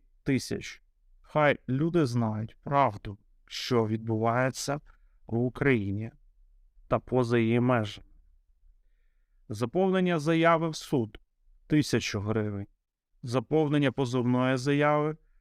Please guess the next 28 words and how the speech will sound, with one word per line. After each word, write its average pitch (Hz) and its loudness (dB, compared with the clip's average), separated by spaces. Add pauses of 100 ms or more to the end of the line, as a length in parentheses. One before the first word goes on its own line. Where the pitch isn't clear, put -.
(160)
в - -20
суд — 151 -2
тисячу 147 -2 (280)
п'ятсот 127 0
гривень. 110 -2 (460)
Юридична 143 0
консультація 147 -2
з - -12
кримінального 135 0
права 123 4
і 117 2
процесу — 147 0 (340)
від 127 0
ста 156 2
до 147 0
трьохсот 127 -2
доларів, 113 -2 (500)
в 120 -6
залежності 139 2
від 120 -4
складності 139 0
запитання. 120 -8 (680)
А 123 2
також, 160 -2 (640)
е, 120 2
ведення 143 2
кримінальних 131 0
справ — 143 0